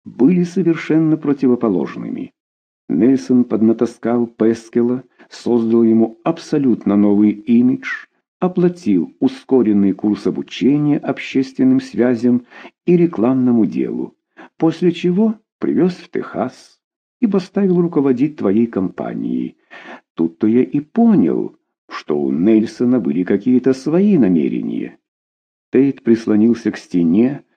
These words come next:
прижавшись затылком к прохладной штукатурке. "Значит, все это время он хотел меня убить. Все с начала и до конца было подстроено. Он готовил меня к государственной службе,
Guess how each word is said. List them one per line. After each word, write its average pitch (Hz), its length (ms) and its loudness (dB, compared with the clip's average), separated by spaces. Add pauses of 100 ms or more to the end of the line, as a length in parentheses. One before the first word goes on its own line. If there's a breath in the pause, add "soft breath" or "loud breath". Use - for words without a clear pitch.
(260 loud breath)
прижавшись 104 680 0
затылком 107 600 0
к 101 100 -16
прохладной 92 600 -2
штукатурке. 64 920 -8 (1200)
"Значит, - 640 -4
все 143 400 -2
это 95 200 -4
время 113 760 -2 (220)
он 165 180 4
хотел 156 380 -2
меня 139 400 2
убить. - 640 -8 (640 loud breath)
Все 135 500 -2
с - 140 -10
начала 123 400 -2
и 120 60 4
до 113 120 2
конца 117 460 0
было 127 240 2
подстроено. 120 920 -4 (480 loud breath)
Он 135 320 4
готовил 123 540 2
меня 117 340 4
к 95 60 -2
государственной 107 800 0
службе, 107 720 -2